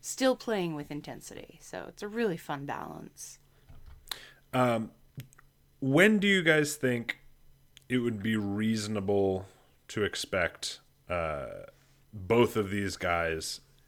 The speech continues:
Speaker 2: in Seattle at the same time?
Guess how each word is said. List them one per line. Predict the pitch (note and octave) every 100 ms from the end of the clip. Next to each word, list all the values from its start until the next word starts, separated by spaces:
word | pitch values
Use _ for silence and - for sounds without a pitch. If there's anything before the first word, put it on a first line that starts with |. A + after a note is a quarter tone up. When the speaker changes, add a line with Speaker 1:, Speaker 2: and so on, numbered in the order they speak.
| _ -
Speaker 2:
in | G2 F#2 F2+
Seattle | - F2 D#2 D#2 D2+ D2 - _ _ -
at | F2 -
the | -
same | - - -
time? | - - -